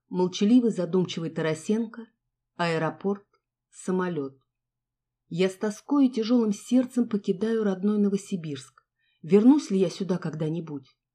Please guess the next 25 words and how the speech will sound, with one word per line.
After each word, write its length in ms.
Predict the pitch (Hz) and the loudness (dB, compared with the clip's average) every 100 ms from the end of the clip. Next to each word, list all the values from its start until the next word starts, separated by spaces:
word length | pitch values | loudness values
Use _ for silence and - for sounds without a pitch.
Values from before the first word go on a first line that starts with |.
| _ _ | _ _
Одному 360 | - 190 226 240 | -10 -2 2 2
Богу 360 | 196 190 156 147 | 4 0 -2 -10
известно. 600 | 156 151 139 - 143 - _ _ _ _ _ - | -8 -8 -8 -12 -20 -20 _ _ _ _ _ -6
О 100 | 175 | -4
том, 240 | - 240 | 0 0
что 160 | - 190 | 0 -8
станет 400 | - 220 208 - | -4 0 0 -2
с 40 | |
квартирой, 500 | 190 196 - 240 214 | -4 -4 0 2 2
которая 360 | 185 180 202 185 | 0 0 2 2
досталась 480 | 196 196 226 208 | 0 0 -2 -2
мне 160 | 190 202 | 0 2
в 40 | |
наследство 540 | 202 190 - 226 233 190 | 2 0 0 -2 0 -4
после 280 | 196 - 202 | -4 -2 -2
смерти 380 | - 214 202 | 0 0 0
родителей, 680 | 190 196 208 247 208 202 - _ | 0 2 2 2 0 -2 -4 _
не 100 | 220 | -10
хочу 320 | 220 254 247 202 | -4 -4 0 -2
размышлять, 580 | 143 147 135 151 147 - | 0 -2 -4 -6 -8 -6
как 220 | 196 196 | -6 -2
и 20 | |
о 80 | 202 | -2
собственном 480 | 202 202 - 202 214 | -2 -6 -2 -2 0
будущем. 560 | 196 139 135 - 139 | 0 -2 -8 -12 -16